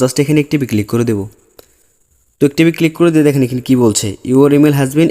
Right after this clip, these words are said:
activated successfully", ঠিক আছে? তার মানে আমাদের এটা Gmail-টা অ্যাক্টিভ হয়ে গেছে। তারপর আমরা যেটা করবো সেটা হচ্ছে আমাদের ফোন নাম্বারটা সেমভাবে অ্যাক্টিভ করে নেবো। সেজন্য কী করবো, আমরা এই লিঙ্কে ক্লিক করে দেবো, ঠিক আছে? তো লিঙ্কে ক্লিক করে দেওয়ার পর দেখেন এখানে কী বলছে,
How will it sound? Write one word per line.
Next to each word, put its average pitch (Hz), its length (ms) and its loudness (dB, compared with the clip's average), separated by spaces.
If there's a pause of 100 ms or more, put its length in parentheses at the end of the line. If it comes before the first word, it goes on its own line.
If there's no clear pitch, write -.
activated 143 340 0
successfully", 101 460 -6 (120)
ঠিক 123 160 -4
আছে? 160 100 0 (100)
তার 113 140 -2
মানে 120 140 0
আমাদের 123 240 0
এটা 143 140 -2 (200)
Gmail-টা 120 300 0
অ্যাক্টিভ 127 260 -2
হয়ে 127 180 2
গেছে। 139 200 0 (440)
তারপর 120 240 -2
আমরা 139 160 4
যেটা 143 200 -2
করবো 151 220 2
সেটা - 180 -4
হচ্ছে 135 220 -4
আমাদের 135 260 0
ফোন 131 180 -2
নাম্বারটা 143 360 0
সেমভাবে 143 320 0
অ্যাক্টিভ 151 240 -4
করে 113 140 0
নেবো। 101 180 -2
সেজন্য 127 300 0
কী 143 140 -4
করবো, 165 200 2 (680)
আমরা 123 220 2
এই 151 160 4
লিঙ্কে 135 320 2
ক্লিক 143 240 0
করে 104 200 0
দেবো, 92 140 -4 (360)
ঠিক 165 160 -2
আছে? 208 140 -2 (1120)
তো 139 140 0
লিঙ্কে 127 280 2
ক্লিক 165 200 0
করে 175 120 0
দেওয়ার 165 160 0
পর 160 140 2
দেখেন 117 240 -2
এখানে 123 220 -2
কী 120 140 -2
বলছে, 110 160 -2